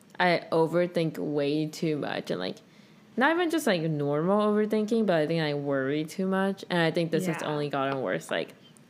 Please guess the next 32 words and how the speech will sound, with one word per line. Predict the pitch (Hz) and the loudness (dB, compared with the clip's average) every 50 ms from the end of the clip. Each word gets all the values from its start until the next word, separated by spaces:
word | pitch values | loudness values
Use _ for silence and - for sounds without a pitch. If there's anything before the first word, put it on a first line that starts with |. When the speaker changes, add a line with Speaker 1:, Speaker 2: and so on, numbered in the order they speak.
| - | -2
Speaker 1:
over | - 165 156 143 143 151 143 147 | 0 2 2 2 2 0 0 -2
covid, | - - 160 147 139 - 156 165 165 170 180 185 185 - - - - - - - | -2 -2 -2 -2 0 0 0 2 2 2 0 -2 -4 -8 -14 -20 -20 -20 -16 -10
Speaker 2:
Ye-, | - 202 208 202 196 185 | -6 -4 -2 0 0 2
Speaker 1:
and | 165 156 147 | 2 0 0
just, | - 156 - | -2 -4 -2
like, | 160 147 147 | -2 -2 0
I | 127 - - 185 | 0 0 0 0
Speaker 2:
yeah. | 185 208 | 0 2
Speaker 1:
feel | 196 190 190 | 2 4 4
like | 185 180 170 160 - - - - - - - - - - - | 4 2 2 0 -2 -4 -14 -20 -20 -20 -20 -20 -20 -18 -12
so | - - - 175 160 | -4 0 0 2 2
much | 160 165 175 165 | 2 2 0 0
shit | - - 170 156 | -2 -2 0 0
was | 143 147 147 147 | 0 0 -2 -4
just | - - | -8 -12
happening | - - 147 135 135 - 151 156 160 160 165 165 175 | -10 -8 -8 -8 -8 -6 -6 -4 -4 -2 -2 -4 -4
and, | - 151 143 | -6 -6 -4
like, | 135 135 135 - - | -4 -6 -8 -6 -6
thrown | 160 147 135 | -4 -2 -2
at | 135 143 147 151 | -2 -2 -2 -2
me | 156 - | -4 -4
at | - - - - | -4 -4 -6 -6
once, | - - - - - 165 180 196 202 - - - - - - - - - - | -6 -6 -6 -6 -4 -4 -4 -4 -4 -6 -12 -20 -20 -20 -20 -20 -20 -8 -2
and | - 165 156 | 0 2 2
I | 151 147 | 2 0
just | 151 151 151 - | 0 -2 -4 -2
have, | 156 139 - - | -4 -4 -4 -4
like, | - 139 - - - - - | -6 -6 -6 -6 -10 -8 -4
lost | 131 139 139 139 139 160 165 - - | 0 2 2 2 2 2 0 -2 -4
faith | - - - - - - | -4 -4 -4 -4 -4 -6
in, | - 78 85 | -8 -8 -6
like, | 95 - 82 - - - | -6 -6 -6 -6 -8 -12